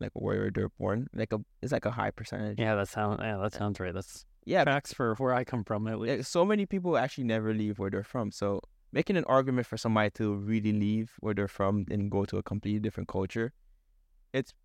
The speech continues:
Speaker 1: it, it, it's not necessarily gonna sit well for a lot of people. Well, for the few people
Speaker 2: For the
Speaker 1: that
Speaker 2: one,
Speaker 1: are
Speaker 2: for one-fourth.
Speaker 1: Yeah, for the, yeah, for the other side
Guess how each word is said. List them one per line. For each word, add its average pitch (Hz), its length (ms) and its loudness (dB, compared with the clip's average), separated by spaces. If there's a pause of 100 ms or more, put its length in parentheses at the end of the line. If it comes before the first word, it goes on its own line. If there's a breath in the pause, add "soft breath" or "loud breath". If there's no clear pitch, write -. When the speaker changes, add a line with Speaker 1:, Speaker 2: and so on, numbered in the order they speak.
Speaker 1:
it, 151 260 2
it, 160 220 -4 (500)
it's 139 240 -2
not 156 220 4
necessarily 117 640 2
gonna 101 240 0
sit - 240 -4
well 98 180 2
for - 240 -6 (140)
a 101 40 -2
lot 90 160 0
of 95 120 -6
people. 101 340 -6 (240)
Well, 143 120 2
for 170 160 2
the 147 100 6
few 320 340 0
people 92 480 0 (120)
Speaker 2:
For 139 120 -2
the 120 140 -2
Speaker 1:
that 131 100 2
Speaker 2:
one, 120 120 0
Speaker 1:
are 107 80 -2 (120)
Speaker 2:
for 131 180 -4
one-fourth. 123 600 -2 (240)
Speaker 1:
Yeah, 175 320 4
for 151 200 0
the, 160 340 2 (120)
yeah, 110 320 0
for 143 140 -4
the 156 160 2
other 202 240 4
side 101 520 2